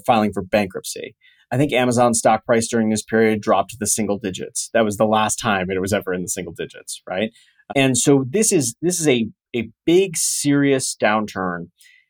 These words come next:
What it forces the company to do is to get very rapidly geared up to fight fraud and to extend their runway as far as they can, right? Because they had,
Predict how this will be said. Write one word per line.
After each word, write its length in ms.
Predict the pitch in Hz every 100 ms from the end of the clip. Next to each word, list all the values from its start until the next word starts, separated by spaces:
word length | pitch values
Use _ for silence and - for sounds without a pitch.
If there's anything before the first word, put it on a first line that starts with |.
| _ _
What 400 | 107 127 165 226
it 100 | 226
forces 360 | - 165 185 156
the 100 | 151
company 340 | 139 120 123
to 140 | 107 95
do 360 | 95 85 78 - _ _ _ -
is 160 | 113
to 180 | - 117
get 280 | 110 117 117
very 640 | 98 104 117 123 151 175 139 101
rapidly 680 | 123 123 - 120 120 120 107
geared 320 | 107 110 101
up 160 | 95 _ -
to 120 | 98 -
fight 200 | 107 147
fraud 480 | - 104 92 87 95 _ _ _ _ 120
and 280 | 113 110 107 113
to 360 | 107 101 98 _ _
extend 480 | 120 - - 143 160
their 120 | 151
runway 440 | 127 120 117 113 110
as 200 | 101 - -
far 360 | 120 110 107 104
as 120 | 101
they 160 | 113 92
can, 280 | - 87 - _ _ _ _ _
right? 300 | 101 101 101
Because 240 | 131 131 151
they 140 | 190
had, 400 | 180 240 349 131